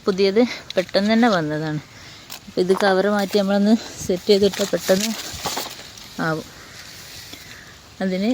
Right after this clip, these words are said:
ഇരുന്നൂറ് രൂപ റേറ്റ് വരുന്നത്. ലളിത്,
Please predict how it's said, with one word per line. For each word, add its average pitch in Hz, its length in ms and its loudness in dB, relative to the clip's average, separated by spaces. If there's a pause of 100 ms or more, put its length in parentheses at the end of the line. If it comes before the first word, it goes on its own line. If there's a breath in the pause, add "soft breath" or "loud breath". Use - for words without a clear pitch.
(300)
ഇരുന്നൂറ് 185 420 2
രൂപ 165 120 2 (140)
റേറ്റ് 151 320 0
വരുന്നത്. 131 280 -4 (1120 loud breath)
ലളിത്, 190 580 2